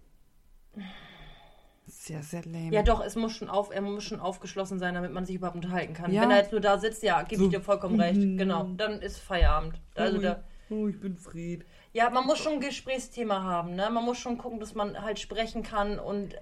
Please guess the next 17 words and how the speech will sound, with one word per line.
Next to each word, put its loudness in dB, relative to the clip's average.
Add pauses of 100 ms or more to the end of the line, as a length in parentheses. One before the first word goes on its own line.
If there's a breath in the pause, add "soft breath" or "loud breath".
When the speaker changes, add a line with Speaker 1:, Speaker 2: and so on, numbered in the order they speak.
Speaker 2:
ein 2
Gespräch 2
Speaker 1:
Ja. 2 (120)
Speaker 2:
führen 2
kann 0
und 0
nicht, -2
dass -2
der 4
eine 4
Fragen 2
stellt, -2
der -4
andere -2
nur, -6 (180)
mm, -6
ja, 2